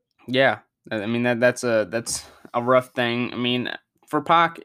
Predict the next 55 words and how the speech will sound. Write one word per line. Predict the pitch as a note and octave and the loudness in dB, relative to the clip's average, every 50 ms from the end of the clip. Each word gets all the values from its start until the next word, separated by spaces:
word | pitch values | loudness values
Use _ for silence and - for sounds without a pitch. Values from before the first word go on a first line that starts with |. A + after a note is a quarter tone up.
| _ _ | _ _
you | - B2 C3 C3 | -8 -8 -6 -4
can | - B2 B2+ | -4 -4 -2
tell | - E3 D#3+ D3+ | 2 4 4 6
that | C3 B2 A#2+ | 6 4 2
he | B2 B2+ | 2 -2
really | B2 D3 D#3 D#3 | -2 0 0 0
didn't | C#3 C3+ B2+ B2 | 0 -2 -2 -2
think | C3 B2+ A#2 | -4 -4 -4
it | A2+ | -4
was | G#2 G#2 | -4 -2
that | A2+ A2 F#2+ G2+ | 0 0 0 2
rough | A2+ A#2+ A#2+ A#2 - _ _ - - - - - _ _ - | 2 2 2 2 0 _ _ -20 -20 -20 -20 -20 _ _ -16
because | - A2 - B2 A2 | -10 -4 -4 -4 -2
he | A2 G#2+ | -4 -6
was | G2 G#2 G#2+ | -8 -6 -4
never | A2 G#2 F#2 G#2 | -4 -4 -4 -4
around, | G2 G2 G2+ G2+ G2 D#2 A#1 | -4 -4 -2 -2 -4 -4 -6
you | G#1+ A1+ | -8 -10
know. | B1+ C2+ A#1+ _ _ _ _ _ _ _ _ _ _ _ _ _ _ _ _ _ _ - | -10 -10 -12 _ _ _ _ _ _ _ _ _ _ _ _ _ _ _ _ _ _ -2
And | A#2+ A#2+ | 2 2
then, | A#2+ A#2 | 4 4
uh, | A2+ A2 G#2 F#2+ D#2+ C2 A2+ - _ _ _ _ - | 4 2 2 0 -2 -4 -6 -10 _ _ _ _ -8
next | - - B2 - - | -4 -4 -4 -4 0
part | - A#2 A#2 A#2 | 0 2 2 2
is, | A2+ A2+ G2+ A2 | 2 0 0 0
um, | A#2 A2 G#2+ G#2 G2+ F#2+ G2 A2 _ _ _ _ _ _ _ _ _ _ _ _ _ _ _ _ _ _ _ _ _ _ _ _ _ _ | 0 0 0 -2 -4 -6 -8 -12 _ _ _ _ _ _ _ _ _ _ _ _ _ _ _ _ _ _ _ _ _ _ _ _ _ _
he | - B2 | -10 -4
said, | - - A#2+ G#2+ A#2+ | -2 0 0 0 0
he | B2 | 0
said, | A2+ C3 A#2+ A2 D#2+ | 2 4 4 4 4
"I | G#2+ | 2
hung | - - C3 C3 C3+ C3 | 0 2 2 2 4 4
around | B2+ C3 C3+ C3+ C3+ C3 B2+ | 4 6 6 6 6 4 4
with | A#2+ A#2+ | 2 0
the | - B2+ | -2 -8
thugs, | - - - C3 C3 B2+ B2+ B2+ - - | -2 4 6 8 8 8 6 4 0 -8
and | - - B2 B2 | -4 0 0 0
even | B2 A#2 B2+ B2 | 0 2 0 2
though | B2 B2 A#2+ | 2 2 0
they | A#2 | 0
sold | A#2 - - C3 B2 A#2+ A#2 G#2+ | -2 0 2 2 2 2 0 -2
drugs, | A2 B2+ C3 C3 C3 B2+ B2+ - | 2 4 6 6 6 4 2 0
they | - C#3 | -4 -4
showed | B2+ - C#3 B2+ B2 A#2 | -2 0 2 2 2 0
a | A#2 | -2
young | A2 A2 B2+ B2+ B2+ B2 A#2 G#2+ | -2 0 2 2 4 2 2 4
brother | B2+ B2 A2+ G2+ G#2 | 4 2 2 2 -4
love." | F#2+ G#2 A#2 A#2+ A#2+ G#2+ F#2+ G2+ - _ _ _ _ _ _ _ _ _ _ _ _ _ - | -4 2 4 4 4 4 2 -4 -12 _ _ _ _ _ _ _ _ _ _ _ _ _ -8
So | - C#3 C#3 | -4 -4 -2
he | C3+ C#3 | -2 -2
was | C3 C3 B2 | -2 -2 0
looking | C3+ C#3+ D3+ D#3+ E3 C#3 | 0 0 0 0 -2 0
for | - D3 | 4 4
that | C#3 C3 B2 A#2+ | 6 6 6 6
love, | A#2+ C3 C#3+ D#3+ E3+ F3 F3 E3+ - | 6 6 8 8 8 6 4 2 -2